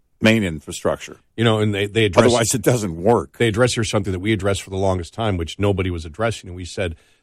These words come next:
Speaker 2: the, the, the, uh, uh, the increase in the amount of, of, uh, of, uh,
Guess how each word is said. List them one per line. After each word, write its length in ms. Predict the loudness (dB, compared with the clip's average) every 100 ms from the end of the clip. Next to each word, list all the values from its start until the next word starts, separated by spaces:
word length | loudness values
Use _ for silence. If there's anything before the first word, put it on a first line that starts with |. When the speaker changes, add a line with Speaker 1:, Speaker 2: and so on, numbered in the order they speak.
| _
Speaker 2:
the, 320 | -6 -4 -6 -10
the, 340 | -8 -8 -8 -14 -10
the, 340 | -8 -6 -6
uh, 180 | -6 -8 -16 _ _ _ _
uh, 300 | -20 -20 -20 -20 _ _ _ -6
the 240 | -4 -2
increase 680 | 2 2 0 -4 -4 -8 -12 -10
in 100 | -6
the 80 | -4
amount 300 | -2 -2 -4
of, 220 | -6 -16 _ _ _ _ _
of, 360 | -4 -2 -2 -4
uh, 320 | -4 -4 -8 -12 _ _ -10
of, 340 | -8 -8 -8
uh, 240 | -8 -10